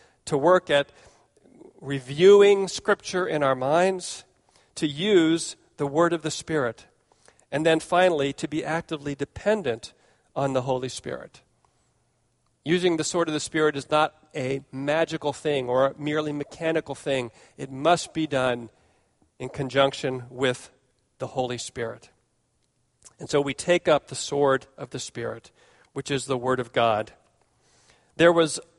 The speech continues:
a controversy the other year about Davy Crockett at the Alamo. And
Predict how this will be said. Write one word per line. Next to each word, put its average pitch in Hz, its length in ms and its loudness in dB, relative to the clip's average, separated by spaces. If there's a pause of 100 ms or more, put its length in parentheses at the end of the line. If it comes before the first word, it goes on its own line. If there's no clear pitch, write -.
(360)
a 156 60 -16
controversy 143 720 2
the 131 200 0
other 127 420 0
year 127 380 -2
about 131 480 -2
Davy 175 480 0 (200)
Crockett 160 400 2
at 131 120 -4
the - 140 -14 (200)
Alamo. 127 480 -2 (920)
And 143 420 4